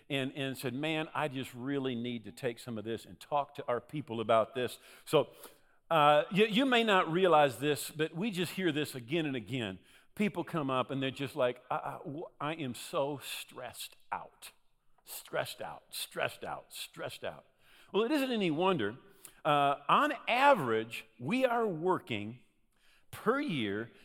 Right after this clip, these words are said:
an extra hundred eighty-one hours over the previous generation, right?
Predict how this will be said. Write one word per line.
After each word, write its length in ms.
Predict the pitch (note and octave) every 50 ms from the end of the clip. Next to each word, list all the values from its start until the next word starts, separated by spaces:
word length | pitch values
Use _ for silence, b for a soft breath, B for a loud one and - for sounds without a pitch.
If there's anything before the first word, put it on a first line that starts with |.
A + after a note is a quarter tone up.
| b b
an 140 | E3 E3 F3 - -
extra 560 | G3+ A#3+ - - - - - A3 A3+ A3+ G#3+ - - -
hundred 460 | - - - A#3+ B3 B3+ B3+ A#3+ G3 - -
eighty-one 560 | F#3+ A3 G#3+ G#3 G#3 G3 F3+ F3+ F#3 F#3 F#3
hours 520 | F3 F3+ F#3 F3+ D#3+ C#3 C#3+ D3 C3+ - D#3+ -
over 240 | F3 E3+ C#3+ D3+
the 80 | C3+ C#3+
previous 580 | - - - - G3 F#3+ D#3+ C3+ C#3+ C#3+ C3+ -
generation, 640 | - B2 B2 C#3+ C3+ B2+ A#2+ A#2+ G#2+ F2+ - - - - _ _ _ - _ _ _ _ _ _ _ _ _ _ _ _ -
right? 140 | A2 B2 A#2